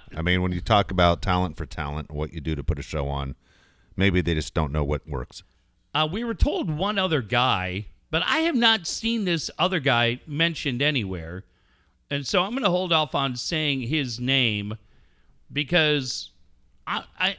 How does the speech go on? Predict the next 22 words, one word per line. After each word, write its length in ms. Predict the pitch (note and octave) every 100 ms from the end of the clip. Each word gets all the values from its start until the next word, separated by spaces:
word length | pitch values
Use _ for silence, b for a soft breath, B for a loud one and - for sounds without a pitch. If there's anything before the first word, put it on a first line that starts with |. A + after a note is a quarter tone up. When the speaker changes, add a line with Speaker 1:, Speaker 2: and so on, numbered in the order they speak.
| G3+
Speaker 2:
and 120 | G3
I 120 | B3
got 320 | F#3+ G#3+ C#4+
that 240 | D#3+ C#3+ C#3
from 180 | F3 E3
inside 480 | E3+ - E3+ D#3
the 80 | B2
building 560 | G2+ G#3 A3 F#2 D#2+ A2 _ _ _ _ _ -
when 380 | B2+ D#3 G#3
everything 480 | F#3 F#3 E3 E3+ C#3+
was 160 | C3+ A#2
going 320 | D3 D3 A#2+
down, 480 | D3 F3 A2+ G#2 A2 - _ _ _ _ _ _
but 380 | A#2+ A#2 D3+ D3 -
he, 720 | C3 F#3+ A3 A3 A3 G#3 F3+ - _ _ -
he 200 | D3+ B3+
may 220 | C#4+ F#4
be 220 | D4 D3
okay, 580 | C#3+ B2+ A3 F#3 F2 - - - - - _ _
which 240 | D#3 E3+ G3
I 120 | E3+
think 280 | D3 F#3